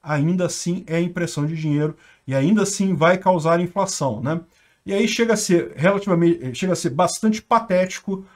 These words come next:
o cara fazer isso que ele fez aqui, de chegar numa reunião lá com empresários e pedir pro pessoal não aumentar a cesta básica. Ok, ele tá pedindo, não tá mandando, não tá criando lei, não tá fazendo esse tipo de coisa. É só patético mesmo,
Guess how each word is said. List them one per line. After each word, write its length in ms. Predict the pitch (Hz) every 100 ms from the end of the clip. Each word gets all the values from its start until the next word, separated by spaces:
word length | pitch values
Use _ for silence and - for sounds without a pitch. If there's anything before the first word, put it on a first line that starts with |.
| _
o 120 | - 170
cara 260 | 180 185
fazer 380 | 185 180 156 180
isso 180 | 175 -
que 60 |
ele 120 | 190 185
fez 300 | 175 175 185
aqui, 220 | 190 147
de 80 | -
chegar 400 | 180 151 160 165
numa 180 | 160
reunião 480 | 147 160 151 151 156
lá 160 | 143 147
com 300 | 151 139 131 - _ -
empresários 800 | 165 - 160 117 165 190 175 175
e 60 |
pedir 400 | 190 170 120 220
pro 100 | 196
pessoal 440 | 165 170 - 175 175
não 100 | 175
aumentar 400 | 180 165 170 165
a 40 |
cesta 340 | - 170 -
básica. 500 | 151 127 113 101 - - _ _ _ _ _ _
Ok, 360 | - - 233 -
ele 120 | 190
tá 140 | 214 -
pedindo, 460 | 214 165 185 117
não 160 | 131 156
tá 140 | 156
mandando, 460 | 170 180 165 170 135
não 120 | 139
tá 100 | 160
criando 320 | 160 160 175 151
lei, 280 | 156 156
não 100 | 120
tá 120 | 123 151
fazendo 280 | 151 156
esse 220 | 170 - -
tipo 180 | -
de 80 | 190
coisa. 300 | 190 147 117
É 80 | 208
só 160 | - 220
patético 560 | 226 208 185 185 -
mesmo, 380 | 190 165 165